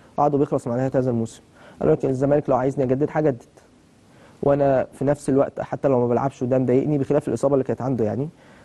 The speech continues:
وده مضايقني شوية، بس أنا جنب النادي في المرحلة دي، ودي حاجة تحسب لمحمود علاء." قال لك: "وقت ما هيحتاجني الراجل أشارك هكون موجود وجاهز وما عنديش أي مشكلة خالص."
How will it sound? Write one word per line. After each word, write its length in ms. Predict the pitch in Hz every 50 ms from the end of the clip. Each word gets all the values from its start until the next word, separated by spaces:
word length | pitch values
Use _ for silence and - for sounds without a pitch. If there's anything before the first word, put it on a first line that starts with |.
| - -
وده 220 | - 135 127 135 143
مضايقني 360 | 143 131 131 135 151 - 135
شوية، 340 | 127 - - 120 123 139 160
بس 220 | 151 139 127 - 147
أنا 260 | 147 143 139 131 117
جنب 280 | 120 123 139 147 143
النادي 300 | 135 123 127 135 139 143
في 80 | 143 -
المرحلة 360 | 123 117 113 - - 139 143
دي، 120 | 135 127 143
ودي 140 | 147 139
حاجة 180 | 135 - 139 135
تحسب 320 | 123 - 143 - - 131
لمحمود 280 | 123 117 110 - 135 135
علاء." 200 | 120 123 120 107 - - - - _ _ _ - - - - - - - - - - - - -
قال 120 | 143 156
لك: 140 | 139 - -
"وقت 200 | 151 139 - 147
ما 140 | 123 117 127
هيحتاجني 380 | 120 117 - - 147 147 135 131
الراجل 320 | 123 139 143 139 131 123 120 - - - - - -
أشارك 540 | - - - - - - - 160 165 165 165 - -
هكون 380 | 160 - 156 156 - 160 156
موجود 440 | 151 147 139 143 151 165 185 170 151
وجاهز 500 | 151 139 139 139 143 139 139 147 147 143
وما 100 | 139 123
عنديش 240 | 123 135 135 - -
أي 120 | - 135
مشكلة 300 | 127 127 - - 147 143
خالص." 400 | 139 - 151 156 170 175 - -